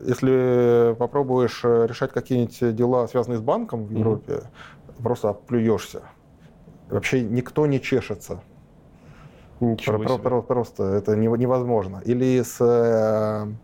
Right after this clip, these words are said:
Speaker 1: со съёмом квартиры, например, тоже всем настолько по барабану на клиента.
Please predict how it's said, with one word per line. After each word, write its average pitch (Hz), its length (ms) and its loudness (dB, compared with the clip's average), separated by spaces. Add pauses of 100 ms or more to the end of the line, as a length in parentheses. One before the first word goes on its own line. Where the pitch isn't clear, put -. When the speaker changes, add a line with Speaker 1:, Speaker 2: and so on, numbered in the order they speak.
(540)
Speaker 1:
со 135 80 -2
съёмом 131 300 -2
квартиры, 143 480 0
например, 107 500 -4 (920)
тоже 107 460 0
всем 127 320 -2
настолько 165 420 -2
по - 140 -8
барабану 110 600 0
на 98 120 -12
клиента. 104 560 -2